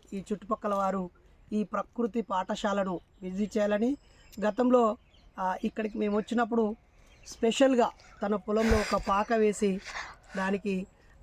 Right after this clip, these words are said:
ఆ, నాతో రిబ్బన్ కటింగ్ చేయించారు. దాని పేరు కూడా వేరే పేరు అనుకున్నాడు. నాకు అది అభ్యంతరం అవడంతో ప్రకృతి పాఠశాలగా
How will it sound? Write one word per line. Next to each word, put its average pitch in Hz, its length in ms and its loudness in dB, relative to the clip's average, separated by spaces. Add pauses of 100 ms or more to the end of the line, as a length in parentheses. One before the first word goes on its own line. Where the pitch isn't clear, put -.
ఆ, 180 140 -2
నాతో 190 400 -2
రిబ్బన్ 196 320 -2
కటింగ్ 196 340 -4
చేయించారు. 185 640 -4 (460)
దాని 190 160 -2
పేరు 226 300 2
కూడా 220 340 0 (220)
వేరే 196 280 0
పేరు 220 240 0
అనుకున్నాడు. 208 560 0 (160)
నాకు 185 240 -8
అది 180 160 -6
అభ్యంతరం 196 500 -2
అవడంతో 190 520 -2 (420)
ప్రకృతి 208 420 -2
పాఠశాలగా 180 800 -4